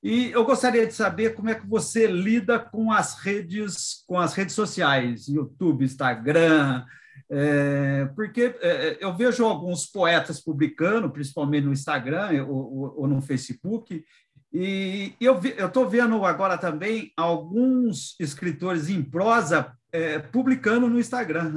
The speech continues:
A Ana Luz Escorel, que também nós entrevistamos aqui, é, eu sigo ela no Instagram e ela publica alguns, é, textos curtos em prosa. Você, você é bastante ativa aí, deu pra perceber.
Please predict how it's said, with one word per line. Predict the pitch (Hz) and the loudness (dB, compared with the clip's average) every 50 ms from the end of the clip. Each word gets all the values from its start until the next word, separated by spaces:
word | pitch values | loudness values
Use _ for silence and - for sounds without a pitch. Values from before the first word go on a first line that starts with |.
| 156 160 | -2 -2
A | 180 | -2
Ana | 208 208 208 | -2 -2 -2
Luz | 196 185 185 175 165 | -2 -2 -2 -2 -2
Escorel, | 190 151 - - 175 165 160 160 165 165 156 | -4 -4 -4 -2 0 2 2 2 2 0 0
que | - - 143 131 127 | -2 -2 -2 -2 -2
também | - - 139 139 143 139 135 135 | -2 -2 0 2 4 4 4 4
nós | 135 135 127 120 127 | 4 2 -2 -2 -2
entrevistamos | 135 131 - 139 131 117 - - 139 127 127 127 135 | -4 -4 -2 -4 -6 -6 -6 -6 -6 -4 -4 -2 -2
aqui, | 156 156 151 160 175 214 226 220 _ _ _ _ _ _ _ _ _ _ - | -4 -4 -6 -6 -8 -8 -8 -10 _ _ _ _ _ _ _ _ _ _ -4
é, | - 135 143 143 139 139 143 | -2 0 2 2 2 4 4
eu | 147 151 143 | 4 4 2
sigo | 143 - - 185 180 139 139 151 | 2 0 -2 -4 -4 0 2 2
ela | 147 143 143 139 139 | 4 4 4 4 4
no | 143 143 | 4 4
Instagram | 143 135 - - 165 156 143 127 139 156 196 226 247 262 254 | 4 2 0 -2 -2 -2 -2 0 0 0 2 2 0 -2 -2
e | 240 220 | -2 0
ela | 220 226 226 247 | 0 0 0 -2
publica | 247 - - 277 208 175 208 214 - 220 | -2 -4 -6 -8 -6 -6 -6 -4 -2 -4
alguns, | 214 - 196 214 220 214 - - - - | -4 -2 -2 -2 -2 -2 -2 -4 -8 -4
é, | 139 170 165 147 139 - - | -2 0 0 0 -2 -4 -6
textos | - 190 196 196 - - - - 208 156 - - - _ | -4 -2 -2 -2 -2 -4 -8 -10 -10 -10 -12 -14 -14 _
curtos | - 185 190 190 180 - - 185 185 175 147 139 165 | -6 -4 -2 -4 -4 -6 -8 -10 -8 -6 -6 -4 -2
em | 208 214 220 - - - | 0 0 -2 -2 -4 -2
prosa. | - 135 139 135 135 131 120 123 127 120 120 117 - 139 | 2 4 4 6 6 4 2 0 -4 -4 -6 -6 -10 -8
Você, | 156 180 220 214 - - - 240 254 302 508 - - _ - | -4 -2 -2 -2 -2 -4 -2 -2 -2 -2 -2 -6 -10 _ -10
você | 185 - - 226 | -8 -6 -4 -4
é | 226 | -4
bastante | 226 - - - - 214 226 277 | -4 -6 -8 -6 -4 -4 -4 -2
ativa | 269 - - - - 185 160 147 147 | -4 -6 -6 -10 -10 -10 -8 -6 -4
aí, | 151 147 165 180 | -2 -2 -2 -4
deu | 170 - 180 185 | -6 -10 -10 -10
pra | 180 - 196 185 | -8 -8 -8 -8
perceber. | - - 185 180 180 - 208 147 127 135 131 - | -6 -6 -8 -6 -4 -4 -4 -4 -4 -4 -6 -6